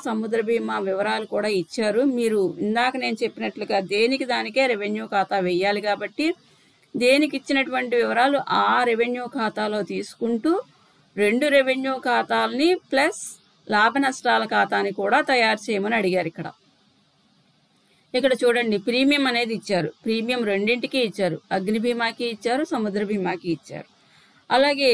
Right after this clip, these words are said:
దేనికి ఇచ్చినవి అవి తీసుకుంటూ, ఒకవేళ ఇవ్వలేదనుకోండి ఏదైనా ఐటమ్, ఆ సముద్ర బీమా రెవెన్యూ ఖాతాలో ఇప్పుడు చూడండి, ఇక్కడ అసమాప్త రిస్క్ రిజర్వ్ అనేది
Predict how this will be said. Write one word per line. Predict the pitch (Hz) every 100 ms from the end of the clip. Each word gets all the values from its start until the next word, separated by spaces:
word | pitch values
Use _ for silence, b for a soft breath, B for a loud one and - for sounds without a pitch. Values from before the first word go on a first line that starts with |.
| 196 160 180
దేనికి | 214 262 302 269
ఇచ్చినవి | - 285 294
అవి | 254 220
తీసుకుంటూ, | 214 220 - 240 220 220 196 -
ఒకవేళ | 240 262 240 277 262 196 208
ఇవ్వలేదనుకోండి | 214 262 302 349 269 262 254 226 214
ఏదైనా | 233 233 202
ఐటమ్, | 202 208 180 165 - 240
ఆ | 247 262
సముద్ర | 240 240 254 269
బీమా | 269 262 262
రెవెన్యూ | 247 247 247 247
ఖాతాలో | 233 226 226 220
ఇప్పుడు | 208 220 233
చూడండి, | 226 240 226 220
ఇక్కడ | 208 202 208 b b b b b b -
అసమాప్త | 220 226 269 262 262 247
రిస్క్ | 240 - 233 220
రిజర్వ్ | 202 208 202 214 202
అనేది | 196 190 233